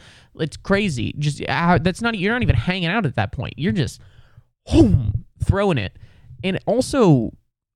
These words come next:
in, if you haven't been to, it's dangerous to throw shit that, from that far away. Like, being in Sheep Meadow on a weekend, on a Saturday,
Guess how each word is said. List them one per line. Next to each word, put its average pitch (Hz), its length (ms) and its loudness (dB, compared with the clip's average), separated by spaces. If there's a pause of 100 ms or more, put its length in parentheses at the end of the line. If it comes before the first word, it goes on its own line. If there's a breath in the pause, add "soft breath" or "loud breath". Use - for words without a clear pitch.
(300)
in, 165 600 6 (260)
if 165 100 4
you 262 180 6
haven't 339 300 2
been 156 340 2
to, 127 220 -2
it's - 400 -8
dangerous - 880 0 (840)
to 196 100 4
throw 233 300 2
shit 107 320 -2
that, - 200 -4
from 139 220 -2
that 160 180 -2
far 196 240 0
away. 139 160 0 (320 loud breath)
Like, 185 300 2 (1160)
being 269 280 2
in 214 80 -2
Sheep 165 240 -4
Meadow 139 320 2
on 135 360 0
a 135 80 2
weekend, 131 520 0
on 139 120 4
a 120 60 2
Saturday, 139 720 -4